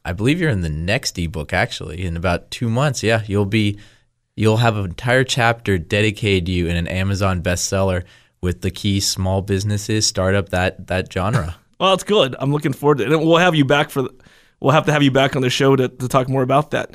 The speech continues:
Speaker 2: So that's great that your ebook took off, and, um, exciting that you were able to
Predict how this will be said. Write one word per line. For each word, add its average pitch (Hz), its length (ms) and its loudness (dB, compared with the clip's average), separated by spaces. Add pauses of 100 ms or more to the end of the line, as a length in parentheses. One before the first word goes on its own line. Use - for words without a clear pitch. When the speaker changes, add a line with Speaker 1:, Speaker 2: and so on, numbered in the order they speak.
(760)
Speaker 2:
So 160 480 4 (140)
that's 165 360 2
great 165 380 2
that 151 160 -2
your 143 140 0
ebook 139 320 0
took 135 200 -2
off, 131 460 0
and, 131 300 -2
um, 127 440 -2
exciting 143 440 2
that 131 100 0
you 135 120 2
were 131 60 6
able 127 300 2
to 123 420 -2